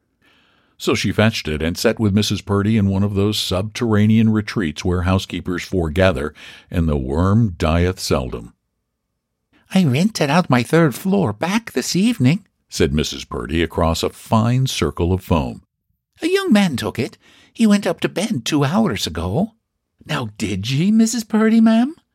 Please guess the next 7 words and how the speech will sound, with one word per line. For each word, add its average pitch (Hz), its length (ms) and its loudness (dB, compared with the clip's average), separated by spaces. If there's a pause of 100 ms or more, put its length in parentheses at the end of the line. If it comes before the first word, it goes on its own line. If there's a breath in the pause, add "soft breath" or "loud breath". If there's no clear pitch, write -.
(380)
said - 220 0
Missus 76 280 -2
McCool 73 480 -2
with 69 160 -2
intense 78 560 -4
admiration. 80 720 -4 (1000)
"You 262 440 2